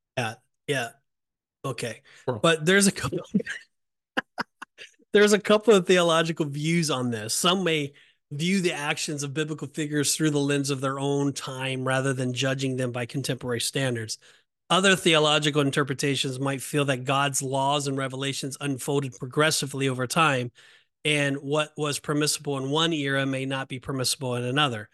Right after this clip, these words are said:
Speaker 1: But the bottom line is the historical and cultural context of their time recognize that the norms and ethics evolve and differ across cultures and eras. So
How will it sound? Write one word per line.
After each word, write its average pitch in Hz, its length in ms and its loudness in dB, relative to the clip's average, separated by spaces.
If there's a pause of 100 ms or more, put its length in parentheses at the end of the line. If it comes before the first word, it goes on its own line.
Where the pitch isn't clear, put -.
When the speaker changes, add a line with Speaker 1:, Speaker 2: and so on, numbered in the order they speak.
(320)
Speaker 1:
But 143 80 -10
the 151 80 -4
bottom 175 320 6
line 151 180 6
is 143 160 2
the 143 100 2
historical 165 600 0
and 139 100 -4
cultural 147 300 -6
context 143 540 -4
of 127 100 -4
their 131 120 -6
time 139 340 2
recognize 139 420 0
that 131 140 -2
the 135 60 -6
norms 143 500 0
and 135 180 -6
ethics 143 420 -4
evolve 139 600 0 (360)
and 139 160 2
differ 143 360 0
across 131 420 0
cultures 127 460 -4
and 123 120 -4
eras. 127 320 -2
So 147 320 2